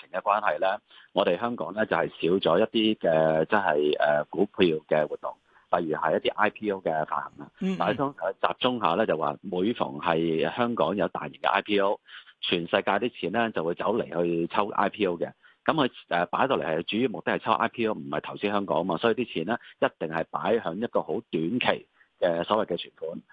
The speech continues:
Speaker 1: 啊，即係譬如話係隔夜存款啊，或者係七日存款啊，咁，呃，咁嘅情況嘅啫。咁啲銀行攞到呢啲新錢返到嚟呢，佢就唔可以，呃，做一個長線嘅拆借出嚟啦，因為佢預計啲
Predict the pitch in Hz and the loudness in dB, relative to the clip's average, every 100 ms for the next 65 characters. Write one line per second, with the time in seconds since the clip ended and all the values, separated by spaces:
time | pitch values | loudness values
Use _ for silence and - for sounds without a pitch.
0 | - - - 87 80 120 104 82 73 76 | -20 -20 -2 0 0 -2 -2 -2 0 0
1 | 76 80 - 78 80 73 78 90 110 92 | 0 0 0 -2 -4 -8 -10 -2 0 0
2 | 92 80 113 101 107 73 65 65 80 98 | 0 0 -2 -4 -4 -4 -8 -14 -6 -4
3 | 87 65 90 113 113 - 78 76 80 95 | -4 -4 -4 -2 -4 -2 -2 0 -2 0
4 | 101 - 82 76 85 92 _ - _ - | -2 -2 -2 0 0 -2 _ -20 _ -4
5 | 151 185 - 76 78 80 76 80 85 127 | 0 0 -2 -6 -6 -2 -2 2 2 2
6 | 113 127 135 131 131 - - 127 131 - | 0 -2 -4 -4 -4 -4 -2 0 0 -2
7 | 92 113 113 82 65 67 110 - 95 90 | 0 0 0 0 -2 0 -2 -2 -4 -2
8 | 73 67 104 107 90 87 - 78 78 78 | -2 -2 0 2 0 -2 -6 -4 -4 -2
9 | 78 104 101 - 87 78 90 85 87 82 | 0 0 0 -6 -14 -16 -16 -12 -4 -4
10 | 82 82 85 - 104 78 - _ - - | -4 -8 -8 -6 -2 -2 -2 _ -20 -4
11 | 131 104 104 85 101 | 0 0 -2 -2 -2